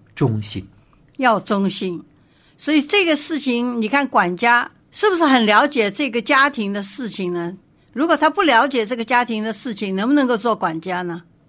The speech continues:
Speaker 1: 是。
Speaker 2: 不能够，对不对？
Speaker 1: 对，对，对。
Speaker 2: 他必须很清楚这个主人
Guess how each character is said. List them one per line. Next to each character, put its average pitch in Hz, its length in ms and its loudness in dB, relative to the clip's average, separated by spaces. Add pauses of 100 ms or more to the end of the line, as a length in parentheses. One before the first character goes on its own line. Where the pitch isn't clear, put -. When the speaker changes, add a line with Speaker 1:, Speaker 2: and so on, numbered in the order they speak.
(120)
Speaker 1:
是。 - 180 -10
Speaker 2:
不 254 60 4
能 202 240 2
够， 202 180 0
对 208 200 -4
不 196 100 -2
对？ 220 240 0
Speaker 1:
对， - 0 -
对， 101 200 -6 (100)
对。 92 80 -8
Speaker 2:
他 339 120 2
必 349 160 0
须 320 240 -4 (240)
很 269 380 2
清 403 300 -2
楚 302 120 2
这 320 140 -2
个 294 100 2
主 214 240 -2
人 214 360 0